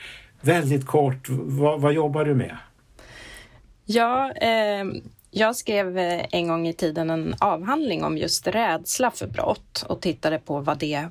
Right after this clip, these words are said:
Speaker 2: påverkas av. Eh, sen har jag också undervisat i snart femton år om, i ämnet viktimologi, om brottsoffer. Eh, och också lett en del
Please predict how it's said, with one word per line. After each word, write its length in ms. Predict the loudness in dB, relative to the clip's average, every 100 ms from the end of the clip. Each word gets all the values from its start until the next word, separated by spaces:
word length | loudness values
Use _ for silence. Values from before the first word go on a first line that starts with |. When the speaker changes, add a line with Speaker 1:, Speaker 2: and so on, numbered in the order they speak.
| -8
Speaker 2:
påverkas 760 | -2 0 0 -2 -4 -6 -6 -4
av. 340 | 0 0 -2 -8 -16 -20 -20 _ _
Eh, 400 | -2 0 0 -2
sen 240 | 0 2 2
har 80 |
jag 100 | 2
också 260 | 0 -2 -2
undervisat 1040 | 2 2 2 0 0 -2 0 0 -2 -2
i 380 | -2 0 0 -2 -4 -14 _ -8
snart 800 | -4 -4 -2 -2 0 -2 -6 -8
femton 560 | -2 -2 -2 -4 -4
år 380 | -2 -2 -2 -2 -2
om, 540 | -2 0 -2 -2 -4 -6 -6
i 360 | -2 0 0 0
ämnet 400 | 0 0 -2 -4
viktimologi, 800 | -8 -8 -4 -2 -2 -4 -4 -2
om 160 | 0 0
brottsoffer. 880 | -2 -2 -2 -2 -6 -4 -2 -2 -4 -10 -18 -16 -18 -18 -4
Eh, 300 | 0 2 0
och 260 | 0 2
också 680 | 2 2 -2 2 4 4 0 -6 -18 -20 -8
lett 480 | -2 0 0 -2 -2
en 160 | 0
del 320 | 0 0 -2